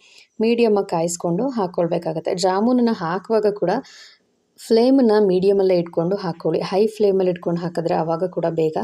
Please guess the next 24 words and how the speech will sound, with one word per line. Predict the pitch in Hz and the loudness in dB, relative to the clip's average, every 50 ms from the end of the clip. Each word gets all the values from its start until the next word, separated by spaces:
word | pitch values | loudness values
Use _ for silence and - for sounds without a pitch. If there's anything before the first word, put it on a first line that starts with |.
| 262 262 - | -6 -6 -6
ಕಪ್ಪಗಾಗ್ಬಿಡತ್ತೆ. | - 175 175 175 - 170 170 160 151 160 160 175 160 - - 185 233 285 - _ _ _ _ _ _ _ _ _ _ _ _ _ _ _ _ _ _ _ _ - - - - - _ - - | -6 -6 -6 -4 -4 -2 -2 -2 -4 -4 -6 -6 -6 -4 -4 -4 -6 -6 -8 _ _ _ _ _ _ _ _ _ _ _ _ _ _ _ _ _ _ _ _ -20 -20 -20 -20 -20 _ -4 0
ಹಾಕಿದ | 214 220 254 262 - 330 339 311 | 0 2 2 2 0 0 0 0
ತಕ್ಷಣ | 240 233 - - - 254 247 226 | -2 0 -2 -2 0 2 4 4
ಈ | 202 196 | 4 4
ರೀತಿ | 190 196 208 | 4 2 2
ಕೈ | - 196 180 180 | 2 2 2 2
ಆಡ್ಸೋದಕ್ಕೆ | 185 180 175 - - 170 175 170 175 - | 2 2 0 0 -2 -2 -2 -2 0 0
ಹೋಗ್ಬಾರ್ದು. | 175 170 165 170 170 160 160 156 180 220 262 - - _ _ _ _ _ _ _ _ _ _ _ _ _ _ _ _ _ _ _ _ _ _ _ _ _ _ _ _ _ _ _ _ _ _ _ _ _ - | -2 0 0 -2 -2 -2 0 2 2 0 0 -2 -6 _ _ _ _ _ _ _ _ _ _ _ _ _ _ _ _ _ _ _ _ _ _ _ _ _ _ _ _ _ _ _ _ _ _ _ _ _ -2
ಒಂದು | 247 233 233 240 | 0 2 4 6
ಎರಡರಿಂದ | 214 208 208 214 247 262 254 240 240 226 | 6 6 6 6 4 4 4 4 4 4
ಮೂರು | 202 185 185 190 | 4 4 4 2
ನಿಮಿಷ | 185 190 190 - 208 208 214 | 2 0 2 0 -2 0 -2
ಬಿಟ್ಟಿದ್ದಾದ್ಮೇಲೆ | - 196 - 208 202 190 175 170 180 214 220 214 214 202 180 175 185 - - | -2 0 0 0 0 0 -2 -2 0 -2 -2 0 0 0 0 0 -2 -2 -4
ಸ್ವಲ್ಪ | - - - 233 240 262 254 - 269 202 185 | -6 -4 -2 0 0 0 0 0 -2 0 0
ಬೆಂದ | 190 180 190 214 214 208 214 | 0 2 2 2 2 2 2
ಮೇಲೆ | 202 196 185 170 | 2 2 2 2
ಇದನ್ನ | 175 175 175 170 170 | 0 0 0 0 0
ಈ | 160 170 | -2 -2
ರೀತಿ | 165 - 233 269 330 - _ - | -4 -4 -4 -4 -4 -6 _ -2
ಕೈ | 196 175 165 170 165 | 0 2 2 2 0
ಆಡಿಸ್ಕೊಬೇಕಾಗತ್ತೆ. | 160 - - - 175 165 160 170 170 165 156 156 - - - - _ _ _ - - - _ _ _ _ _ _ _ - - - _ _ _ _ - 202 208 196 | -2 -4 -6 -6 -6 -4 -4 -4 -6 -6 -8 -8 -8 -8 -10 -12 _ _ _ -20 -20 -20 _ _ _ _ _ _ _ -20 -20 -20 _ _ _ _ -4 0 2 4
ಎಲ್ಲ | 196 208 233 254 254 254 | 4 4 2 2 2 4
ಕಡೆಗೂ | 214 190 185 185 190 180 - | 4 4 4 4 2 0 -2
ಕೂಡ | 180 | -2